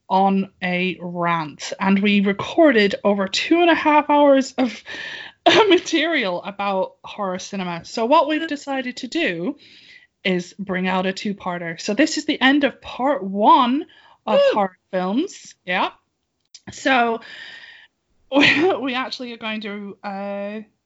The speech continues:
Speaker 1: give you a double the fun. So how's that? So, Melanie, if you wanna give us the social medias.
Speaker 2: Okay, so we're not done yet. <laughs> We'll see you in a week. But while you're waiting,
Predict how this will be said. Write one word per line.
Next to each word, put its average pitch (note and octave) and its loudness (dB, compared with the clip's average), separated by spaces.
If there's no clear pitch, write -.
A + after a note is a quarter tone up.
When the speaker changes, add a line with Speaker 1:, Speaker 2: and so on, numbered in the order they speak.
Speaker 1:
give A#3 -6
you A#3+ -6
a F#3 -6
double G3+ 0
the A#3 -4
fun. G#3+ -2
So G#3+ -4
how's A3+ -4
that? E3+ -6
So, F#3 -2
Melanie, C#4 4
if C4 -2
you C4+ 0
wanna C#4 4
give C#4 0
us C#4+ 0
the C4+ -2
social C#4 2
medias. C#4 6
Speaker 2:
Okay, D4 0
so G#3+ 0
we're C#4 4
not F4 2
done C#4+ 0
yet. A3 -4
<laughs> - -12
We'll F4+ -2
see G4 -6
you C4 2
in A#3 -4
a G#3+ -2
week. D#4+ -6
But E4+ -2
while G#3+ -2
you're F#3+ -6
waiting, D3+ -8